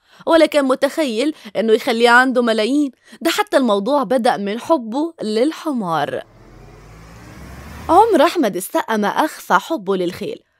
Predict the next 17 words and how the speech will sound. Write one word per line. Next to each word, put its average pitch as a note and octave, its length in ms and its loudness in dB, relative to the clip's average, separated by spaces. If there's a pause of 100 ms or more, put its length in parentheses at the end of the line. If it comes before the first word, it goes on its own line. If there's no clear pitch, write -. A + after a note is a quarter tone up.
بالعكس E4 380 -2
تمامًا، B3+ 540 -8 (360)
مفيش C#4+ 280 0
مناسبة C4+ 440 2
ظهر A#3 280 4
فيها C#4 360 0
إلا A3 160 2
وقال C4+ 260 2
هو G#3+ 240 2
بيحب A3+ 400 -4
الخيل A3+ 320 -2
قد E3 240 -2
إيه C4 340 -4 (260)
من D#4 120 2
وهو E4+ 260 4
عيل C#4 260 4
صغير، C4 580 -4